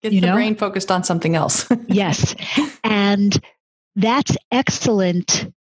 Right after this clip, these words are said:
Speaker 2: um, for helping you gain control of yourself, whether you're afraid of what you might say or you're afraid of what you might hear.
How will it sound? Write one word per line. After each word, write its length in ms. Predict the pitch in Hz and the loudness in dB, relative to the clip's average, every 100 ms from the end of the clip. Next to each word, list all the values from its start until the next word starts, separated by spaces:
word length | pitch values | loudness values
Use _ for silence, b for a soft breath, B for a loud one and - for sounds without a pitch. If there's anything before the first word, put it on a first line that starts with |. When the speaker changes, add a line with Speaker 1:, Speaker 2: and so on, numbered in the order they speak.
| _ _ _ _ _ - | _ _ _ _ _ -2
Speaker 2:
um, 520 | 190 180 165 160 165 _ _ _ _ _ _ _ _ _ _ | 0 2 0 -2 -6 _ _ _ _ _ _ _ _ _ _
for 160 | - 208 | 0 0
helping 580 | 170 240 277 - 269 | 0 -2 -2 -2 0
you 200 | 220 202 | 2 2
gain 500 | 165 151 185 190 190 | 0 0 2 2 2
control 720 | 175 175 170 - 190 185 180 | 0 -2 -2 -2 0 2 0
of 200 | - 165 | 0 -2
yourself, 680 | 151 156 - - 156 151 - - B B B B | 0 -2 -2 0 0 0 -4 -10 B B B B
whether 680 | 190 190 196 180 175 170 170 _ _ _ _ _ _ | -2 0 2 2 2 0 -2 _ _ _ _ _ _
you're 220 | - 196 185 | 0 0 2
afraid 520 | 170 - 226 226 226 | -2 -2 0 2 2
of 120 | 185 | 2
what 260 | 190 190 - | 2 0 0
you 100 | 175 | 2
might 300 | 160 160 - | 2 0 -2
say 640 | - - 269 311 330 311 - | -4 0 2 2 0 -2 -2
or 120 | 190 | 0
you're 200 | 180 170 | 2 2
afraid 340 | 165 202 180 | 0 0 0
of 120 | 180 165 | 0 0
what 240 | 170 - | -2 0
you 80 | 175 | 0
might 260 | 156 151 | 2 0
hear. 420 | 143 - 135 - | -2 -2 0 0